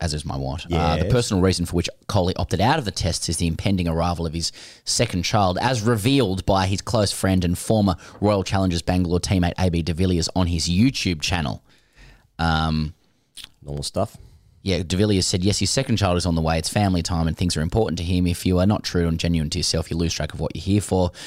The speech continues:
Speaker 1: I think most people's priority is family. You can't judge Virat for that. Yes, we miss him, but he has made absolutely the right decision." Uh, oh, that's what de Villiers is saying. It sounds, probably sounds about right. But, um, I, I, I, th-, I think Ajit Agarkar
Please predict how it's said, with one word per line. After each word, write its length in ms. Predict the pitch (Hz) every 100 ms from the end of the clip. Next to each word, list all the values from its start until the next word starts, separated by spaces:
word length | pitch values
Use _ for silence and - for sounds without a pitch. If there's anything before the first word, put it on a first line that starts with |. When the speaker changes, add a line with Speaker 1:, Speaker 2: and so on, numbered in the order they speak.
| -
Speaker 1:
I 80 | -
think 140 | 101
most 160 | 85 87
people's 220 | 80 78
priority 400 | - 82 80 78
is 80 | 71
family. 400 | - 123 117 107
You 80 | 98
can't 180 | 117 95
judge 160 | 80
Virat 260 | 76 85 55
for 100 | 87
that. 100 | 82
Yes, 180 | 82 85
we 80 | 90
miss 200 | 101 -
him, 180 | 90 85 - - -
but 140 | 104
he 140 | 98
has 120 | 90 87
made 340 | 87 82 76 -
absolutely 520 | 78 - 87 73 82
the 100 | 78
right 280 | 76 69 -
decision." 540 | 87 - 85 71 - - -
Uh, 320 | - 76 76 64 - _ _ _ _
oh, 180 | 67 85 -
that's 180 | 85
what 140 | 76 65
de 80 | 78
Villiers 300 | 78 71 78
is 80 |
saying. 260 | - 82 76
It 80 | 80
sounds, 260 | - 78
probably 380 | - - - 64
sounds 180 | - 82
about 200 | 80 -
right. 200 | 87 85 -
But, 240 | 82 -
um, 160 | 80 78 - - - _ _ _ _ _ _ _ _ -
I, 80 | 101 -
I, 220 | - 101 90 -
I, 80 | 95
th-, 100 | -
I 60 | 92
think 240 | 104 90
Ajit 320 | - 90 85 78
Agarkar 500 | 78 80 - 73